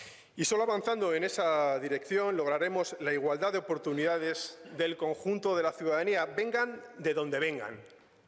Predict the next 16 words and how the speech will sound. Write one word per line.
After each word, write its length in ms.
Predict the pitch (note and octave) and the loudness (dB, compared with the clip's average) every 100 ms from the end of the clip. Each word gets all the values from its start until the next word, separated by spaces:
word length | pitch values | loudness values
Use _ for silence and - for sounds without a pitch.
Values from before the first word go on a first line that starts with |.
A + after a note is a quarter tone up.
| _ _ - | _ _ -8
vivan 520 | D3+ G3 G#3+ A3 A#3 A3+ - - - | -2 2 2 2 -2 -10 -16 -20 -14
donde 340 | - D3+ C3 B2+ | -4 -4 -2 0
vivan, 380 | D#3 B2 A2+ - - - - - - - - | 0 0 -8 -14 -20 -20 -20 -20 -20 -10 -4
en 80 | |
Madrid, 420 | C#3 B2 D#3 C4 D4 - - - - - - | 0 0 2 2 0 -6 -14 -20 -20 -20 -6
en 180 | A#2+ B2 | -4 0
Mena 380 | F#3 A#3+ C#4 C#4+ - - - - - - - - _ _ | 0 2 0 -2 -12 -18 -20 -20 -20 -20 -20 -20 _ _
o 200 | - D3+ | 0 2
en 340 | D3 C#3 C#3 D3 | 2 0 -4 -4
Ollauri. 540 | D3 D3 F#3+ E3 B2+ A2+ - - - - _ _ - - - - - | -2 2 2 2 -2 -10 -14 -20 -20 -20 _ _ -20 -20 -20 -20 -8
Sí, 280 | - G#3+ G#3+ - - | -4 -2 -4 -14 -4
Ollauri, 440 | C#3 D#3 F3 C3+ A#2 - - - - - _ _ _ - | 0 2 2 0 -8 -16 -20 -20 -20 -20 _ _ _ -8
ese 180 | - E3+ | -2 0
pequeño 300 | F3+ F3+ F#3+ | 0 0 -2
pueblo 240 | E3 G3 F#3 | 0 2 2
riojano 580 | D#3+ D3 - G3+ D#3 | 2 0 0 0 -2